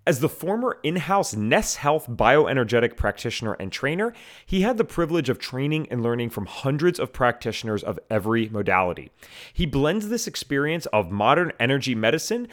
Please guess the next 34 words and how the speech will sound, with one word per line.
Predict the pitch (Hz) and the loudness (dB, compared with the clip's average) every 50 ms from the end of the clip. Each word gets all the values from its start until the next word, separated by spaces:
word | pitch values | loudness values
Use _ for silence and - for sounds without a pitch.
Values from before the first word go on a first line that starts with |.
| - - - | -18 -12 -6
with | - 143 135 | -6 -2 -2
its | 156 - - - - | -2 -4 -4 -4 -2
ancient | 196 285 320 320 - 160 - | 0 0 0 0 -2 -2 -2
roots | - 117 113 113 113 - - | 0 0 0 0 0 -2 0
of | - 123 120 117 | 2 2 2 2
Hermetic | - 120 117 113 113 135 160 208 208 - | 2 0 0 2 2 4 4 2 2 4
alchemy, | - 120 123 - - 127 123 123 127 123 - | 2 2 2 2 0 -2 -2 -2 -4 -4 -4
Qigong, | - - - 269 269 214 190 143 120 113 113 110 110 - - 131 | -4 0 2 2 6 6 6 6 6 4 2 0 -2 -6 -2 2
Taoism, | 127 170 220 262 233 143 113 87 107 104 101 98 95 - _ | 4 4 6 6 6 4 4 4 2 0 -2 -2 -4 -6 _
Eastern | 165 202 247 - - - 269 240 | -2 -2 -2 0 0 -2 0 2
and | 196 147 123 | 2 2 6
Western | 127 143 156 - - - 170 156 | 4 4 4 4 0 -2 -2 -2
shamanism, | - - 180 165 165 160 143 113 104 95 85 104 98 95 - - - - - | 0 0 2 2 2 2 2 0 0 0 0 -2 -4 -4 -6 -12 -18 -10 0
Ayurveda, | - 117 117 117 113 127 170 180 185 196 190 - - | 4 4 6 6 4 4 4 6 6 6 4 4 2
and | 131 123 | -2 -4
traditional | - 113 98 151 156 - - 170 160 160 160 - - - | -4 0 2 2 2 2 2 2 2 0 0 -4 -12 -14
Chinese | - - 156 143 135 135 139 131 120 120 113 - - | -6 0 2 2 2 2 2 0 0 0 0 -2 -4
medicine. | - 117 117 113 110 113 - - - 87 76 - - - - - - - - | -4 0 2 2 2 2 0 -2 -6 -8 -10 -14 -18 -20 -20 -20 -20 -12 -4
So | - - 190 175 170 165 135 - - - | 2 6 8 8 8 8 4 -2 -6 -6
really | 151 135 143 190 220 240 233 254 | -4 -2 2 4 4 6 6 8
what | 233 214 196 | 8 8 6
I'm | 175 156 | 6 4
trying | - 170 156 147 | 2 2 2 2
to | 120 | 0
say | - 143 131 131 127 120 | 2 2 4 4 4 2
is | - - 127 127 117 104 - - - _ _ _ | 2 2 2 2 2 0 -4 -10 -16 _ _ _
it, | 175 175 - | 2 4 6
it | 165 160 | 6 8
was | 147 143 143 - - | 10 12 12 12 10
kind | - - 127 113 110 | 6 4 4 4 4
of | 90 | 4
a | 101 90 | 2 4
boring | 98 98 90 87 85 82 | 4 4 4 4 2 0
interview. | 80 78 73 67 62 53 | -4 -6 -8 -10 -10 -10